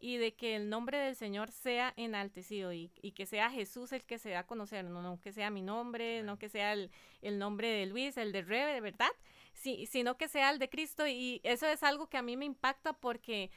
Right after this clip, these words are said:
Speaker 1: no buscamos, eh, simplemente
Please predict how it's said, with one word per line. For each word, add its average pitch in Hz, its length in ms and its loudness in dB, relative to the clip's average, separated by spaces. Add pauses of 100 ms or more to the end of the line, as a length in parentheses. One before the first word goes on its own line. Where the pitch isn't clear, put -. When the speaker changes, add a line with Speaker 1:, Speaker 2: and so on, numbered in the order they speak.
(140)
Speaker 1:
no 254 280 4
buscamos, 320 640 0 (460)
eh, 233 240 2
simplemente 302 880 0